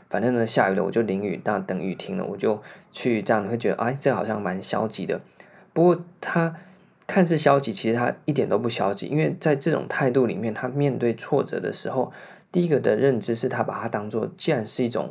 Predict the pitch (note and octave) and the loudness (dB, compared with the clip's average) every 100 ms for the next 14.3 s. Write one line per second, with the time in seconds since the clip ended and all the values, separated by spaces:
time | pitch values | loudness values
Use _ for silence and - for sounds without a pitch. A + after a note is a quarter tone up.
0 | - - - D3+ G2 - A#2+ B2 A#2+ A2 | -10 -8 -2 -2 -2 -6 -4 -4 -2 -2
1 | G2+ F#2 - - - - G#2 G2 D#3 G#2 | 0 -2 -4 -16 -20 -8 -6 2 4 4
2 | F#2 - F#2+ - C3 A2 G#2+ G2 G#2 - | 0 -4 -4 -2 2 2 2 -2 -4 -12
3 | _ - - C#3+ A#2 B2 G2 F#2+ B2 F#2+ | _ -8 -2 0 0 -2 -2 0 2 2
4 | F#2+ - - - - C#3 - D3 D3 - | -2 -8 -18 -10 -2 -2 0 0 0 -4
5 | - C3+ C3 - F3+ G#2+ G2+ B2 G#2 E2 | 0 0 2 4 6 6 2 -2 -8 -6
6 | G2 A#2+ - A2+ A2+ A2 A#2+ - C#3 A2 | -6 -4 -4 -2 -2 -2 -4 -2 0 2
7 | G#2 - A#2+ - B2 B2+ A#2 A#2+ C3 - | 2 2 2 2 -2 -2 -4 -6 -10 -2
8 | A#2 A2+ C#3 - G2 F#2+ - B2+ A#2+ A2+ | 0 2 0 0 -4 -4 -2 -2 -4 -8
9 | - - A#2 G2+ G#2+ - - - A#2+ B2+ | -8 -4 -4 -4 -10 -16 -20 -8 2 4
10 | C#3 A2 B2 C3+ - - A2 G#2+ F#2+ A#2 | 4 2 0 0 -4 -4 -4 -4 -2 -2
11 | A#2 G#2+ C#2 F2+ - - - - C#3+ F#2+ | 0 -2 -2 -4 -6 -20 -20 2 4 4
12 | - G#2+ F#2+ G#2+ G#2 G#2 G2 G#2 G#2+ - | -2 -4 -6 -6 -2 0 0 -2 -10 -10
13 | D#2+ - G#2 G2+ G#2+ G2+ G2 G2 - - | -8 -6 -4 -4 -4 -4 -4 -4 -6 -8
14 | G#2 - G2 | -8 -6 -6